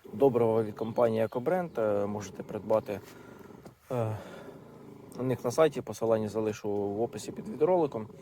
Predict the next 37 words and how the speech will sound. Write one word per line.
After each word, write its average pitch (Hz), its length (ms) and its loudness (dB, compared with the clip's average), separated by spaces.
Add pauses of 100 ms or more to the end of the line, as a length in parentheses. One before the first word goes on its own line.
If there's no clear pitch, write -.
(440)
За 101 180 -2
промокодом 110 580 0
Village 110 260 2
Life 139 400 4
знижка - 320 -6
п'ять - 220 -6
відсотків - 420 -10
вам - 120 -10 (500)
буде. 98 300 -2 (560)
Е, 110 220 4
цього 120 260 0
року 120 200 2
ми 113 300 0 (520)
якось 117 280 -2
так 110 140 -2
получилося, 113 540 0
що 113 160 -6
їх 113 220 -4
не 117 80 -2
замовляли, 135 600 2
не 110 120 0
знаю 107 240 0
чого 123 260 -8
так, 156 200 -4
але, 104 300 -4 (220)
ну, - 160 -8 (1600)
але 131 220 6
не 139 120 2
все 131 320 4
ще 127 200 2
втрачено, 123 760 2
так 143 200 -4
що 143 120 0
можемо 135 400 -2
ще 131 160 -4
й 127 40 -4
замовити. 123 520 -2